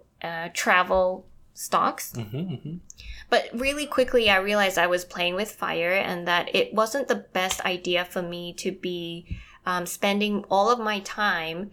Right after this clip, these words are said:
Speaker 1: stressed and glued to a stre-, screen to try
Speaker 2: Right.
Speaker 1: and, and make uncertain money.
Speaker 2: Right.
Speaker 1: And at the end of the day, the profit was small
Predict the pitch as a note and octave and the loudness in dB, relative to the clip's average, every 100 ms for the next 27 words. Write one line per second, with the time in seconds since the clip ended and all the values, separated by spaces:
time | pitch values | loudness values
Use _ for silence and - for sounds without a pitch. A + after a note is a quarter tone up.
0 | - - - A#3 - - F#3+ E3+ G3+ G3+ | -12 -10 -2 0 0 -2 -4 -2 -2 -2
1 | G3+ G3 F#3 - G3+ G3 - - - A3 | -2 -4 -6 -6 -6 -6 -6 -6 -2 -2
2 | F3+ F#3 - G3+ F#3+ F#3 G3 - F3+ E3+ | -2 -6 -8 -2 0 0 -2 -4 -4 -4
3 | F3 F#3+ F#3 F3+ - G#3+ G#3+ A3 - G3 | -4 -2 -2 -2 -2 0 0 0 -2 -2
4 | G3 F#3+ F3+ F3+ F3+ E3+ - G3+ - - | -2 -6 -6 -8 -6 -6 -8 -10 -12 -6
5 | - A#3+ - C4 C#4 D#4+ - A#3 A#3 B3+ | 0 0 2 -2 -2 -4 0 0 0 0
6 | B3+ G#3 F#3+ F3+ G3 C#4 D4+ - _ G#3 | 2 2 0 -2 0 0 -2 -12 _ -6
7 | G#3 - C4+ - G3+ G3 - G3 F3+ - | -4 -4 -2 -2 -2 -6 -6 -4 -4 -6
8 | G3+ | -10